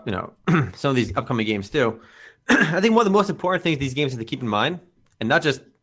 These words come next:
Kickstarter M M O R P Gs, literally every M M O R P G,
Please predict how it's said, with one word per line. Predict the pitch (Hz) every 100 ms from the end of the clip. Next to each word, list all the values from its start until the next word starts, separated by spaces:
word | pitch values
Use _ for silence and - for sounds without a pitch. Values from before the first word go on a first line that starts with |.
| _
Kickstarter | 147 - 113
M | 104
M |
O | 101
R |
P | 98 98
Gs, | 95
literally | 92 151 208 175
every | - 117 110
M | 98
M |
O | 95
R | 92
P | 98
G, | 98 92